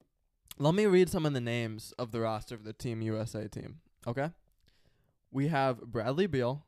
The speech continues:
averaged thirty points a game this year. Kevin Durant, th-, in my opinion, the,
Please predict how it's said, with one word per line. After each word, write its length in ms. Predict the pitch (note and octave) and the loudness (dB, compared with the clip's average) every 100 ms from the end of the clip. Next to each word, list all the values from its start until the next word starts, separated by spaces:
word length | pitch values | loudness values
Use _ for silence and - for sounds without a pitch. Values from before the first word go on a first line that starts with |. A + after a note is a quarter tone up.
| _ | _
averaged 380 | - B2 A#2 A2+ | -4 -2 -2 -4
thirty 220 | C3 C3+ | 0 0
points 280 | C3+ C3+ B2+ | 0 -2 -4
a 40 | A2+ | -4
game 220 | G#2 G2 | -6 -6
this 200 | G2+ - | -10 -8
year. 220 | F#2+ F#2+ - _ _ _ _ | -8 -8 -14 _ _ _ _
Kevin 240 | - C3 D3+ | -6 -4 -2
Durant, 380 | C3 A2+ A2+ - _ _ _ _ _ _ - | -2 -2 -6 -12 _ _ _ _ _ _ -20
th-, 100 | - _ - | -20 _ -10
in 80 | A#2+ | -6
my 140 | A2+ | -4
opinion, 400 | A#2 C3 A#2+ | -2 -4 -4
the, 80 | A2+ | -6